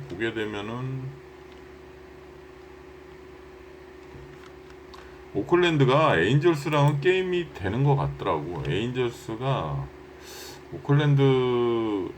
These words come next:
중간 불펜이나 투수들한테 점수를 많이 뽑지를 못하더라고. 네, 그리고 이것도 오늘과 동일하게 샌디에고를 또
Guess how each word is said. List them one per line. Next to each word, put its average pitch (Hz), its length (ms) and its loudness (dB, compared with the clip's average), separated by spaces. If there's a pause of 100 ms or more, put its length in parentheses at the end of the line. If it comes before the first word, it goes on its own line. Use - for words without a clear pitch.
중간 107 880 -6
불펜이나 95 1080 -4 (960)
투수들한테 123 800 -2
점수를 92 460 -4
많이 87 300 -2
뽑지를 147 400 -8
못하더라고. 101 580 -6 (2250)
네, 69 160 -8 (300)
그리고 104 200 -10
이것도 101 500 -6 (2000)
오늘과 101 460 -4
동일하게 92 460 -2
샌디에고를 135 640 -2
또 78 280 -6